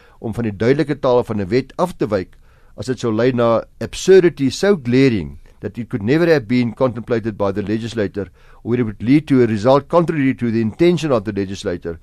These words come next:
as shown by the context or by such other considerations as the court is justified in taking into account. So die hof skrap gevolglik daardie deel van die uitspraak wat die applikant se lisensie opgeskort het.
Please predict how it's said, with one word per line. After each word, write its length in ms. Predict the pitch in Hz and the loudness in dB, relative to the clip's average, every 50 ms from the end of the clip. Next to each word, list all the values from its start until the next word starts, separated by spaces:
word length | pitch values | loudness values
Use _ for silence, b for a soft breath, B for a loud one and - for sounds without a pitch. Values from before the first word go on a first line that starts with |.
| b b b b b b | b b b b b b
as 140 | - 104 107 | -8 -8 -6
shown 340 | - - 156 156 160 156 143 | -4 2 4 4 4 4 4
by 160 | 135 120 117 | 4 4 2
the 100 | 110 107 | 2 -2
context 540 | - - 151 151 139 - 120 107 92 - - | -2 0 0 0 2 0 -2 -4 -4 -4 -6
or 160 | 92 98 101 | -4 -4 -4
by 40 | 101 | -4
such 300 | - - 143 131 135 - | -4 -2 -2 -2 -2 -2
other 240 | - 143 151 160 143 | -4 0 0 0 0
considerations 920 | - 123 117 104 - 104 107 101 98 98 98 90 - 95 87 90 - - b b b b b b b | 0 -2 -2 -2 -4 -4 -4 -4 -2 -4 -6 -6 -10 -12 -12 -14 -16 -16 b b b b b b b
as 160 | 101 101 - | -8 -8 -8
the 80 | - 107 | -8 -12
court 320 | - - 131 120 113 107 | -6 -2 -2 -2 -2 -4
is 100 | 104 - | -8 -10
justified 640 | - 113 127 127 131 - 123 - - 107 101 101 92 | -4 -2 -2 -2 -2 -4 -8 -4 -4 -4 -4 -4 -6
in 100 | 104 92 | -8 -8
taking 360 | - 117 110 110 - 110 104 | -6 -4 -4 -4 -4 -6 -6
into 260 | 95 92 80 101 90 | -6 -8 -8 -8 -10
account. 420 | 85 - - 120 101 85 80 73 - | -10 -8 -6 -6 -6 -6 -8 -10 -12
So 100 | 113 104 | -10 -10
die 100 | 98 92 | -8 -6
hof 160 | 113 117 - | -8 -8 -8
skrap 260 | - 151 151 151 - | -8 -6 -6 -6 -6
gevolglik 440 | - 127 - 127 117 - - 107 92 | -10 -8 -6 -6 -6 -6 -8 -10 -8
daardie 260 | 92 90 110 135 143 135 | -4 -4 -2 -2 -2 0
deel 180 | 123 131 123 - | 0 0 0 0
van 100 | 113 110 | -4 -6
die 80 | 92 104 | -6 -6
uitspraak 460 | 101 - - 117 113 104 98 _ _ b b b b b b b - | -8 -10 -8 -4 -4 -4 -4 _ _ b b b b b b b -10
wat 80 | 101 | -8
die 80 | 104 101 | -6 -6
applikant 420 | 101 - 120 107 - 131 131 120 | -6 -6 -8 -4 0 0 0 0
se 80 | - 110 | -2 -4
lisensie 460 | 101 98 - 147 151 156 139 165 160 | -6 -4 -2 -2 -2 0 0 0 0
opgeskort 520 | 147 - - 151 - - 160 151 147 - 196 | -2 -2 -4 -10 -8 -4 -6 -6 -4 -6 -8
het. 80 | 196 | -10